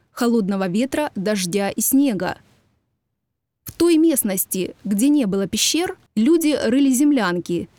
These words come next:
и строили шалаши из веток деревьев, костей и шкур крупных животных. Охота стала важнейшим занятием. Главным охотничьим орудием долгое время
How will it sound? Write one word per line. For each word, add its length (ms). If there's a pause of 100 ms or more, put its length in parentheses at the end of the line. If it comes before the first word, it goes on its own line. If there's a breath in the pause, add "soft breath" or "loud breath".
(200)
и 100
строили 480
шалаши 540
из 300
веток 340
деревьев, 600 (400)
костей 480
и 120
шкур 380
крупных 480
животных. 720 (920)
Охота 580
стала 480
важнейшим 680
занятием. 680 (1040)
Главным 520
охотничьим 640
орудием 680
долгое 600
время 460